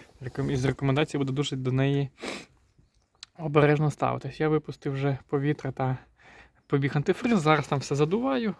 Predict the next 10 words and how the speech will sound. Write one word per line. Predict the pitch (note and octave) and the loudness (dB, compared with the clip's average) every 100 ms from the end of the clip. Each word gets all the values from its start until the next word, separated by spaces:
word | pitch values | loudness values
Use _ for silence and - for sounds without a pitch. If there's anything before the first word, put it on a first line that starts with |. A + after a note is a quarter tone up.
| _ | _
тут | - D#3 | -6 -4
пробку | - C#3 - C#3 | 0 -2 -2 -2
закриваю. | C#3 C3+ E3 G#3+ C4 B3 A3+ - - - - - | -2 0 0 2 2 2 -2 -6 -14 -14 -14 4
Я, | D#3 | 4
відповідно, | D3+ D#3+ D3+ D3 | 6 2 0 2
ще | D3+ | 2
тільки | - - C3+ | 0 -2 0
що | - C#3+ - - - - | 2 2 0 -14 -20 -12
ще | - D#3 D3+ | 2 6 6
разок | C3+ C#3 | 6 2